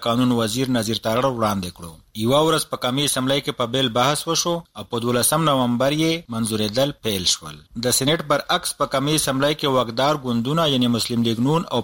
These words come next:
پیپل پارټي د بل د منظورولو دپاره په کار رای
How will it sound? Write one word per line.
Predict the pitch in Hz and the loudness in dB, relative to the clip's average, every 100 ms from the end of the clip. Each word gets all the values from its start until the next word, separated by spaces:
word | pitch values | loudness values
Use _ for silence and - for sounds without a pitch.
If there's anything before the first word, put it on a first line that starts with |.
| - | -4
پیپل | 110 110 110 | -6 -4 -2
پارټي | 104 - 160 180 - - 117 | -2 0 0 0 -4 -6 -4
د | 110 | 0
بل | 170 170 | 0 2
د | 147 | 2
منظورولو | 131 127 123 139 160 160 | 2 2 2 2 2 0
دپاره | 156 151 - | 0 0 0
په | 113 139 | -2 0
کار | 147 127 | 2 2
رای | 127 131 | 2 2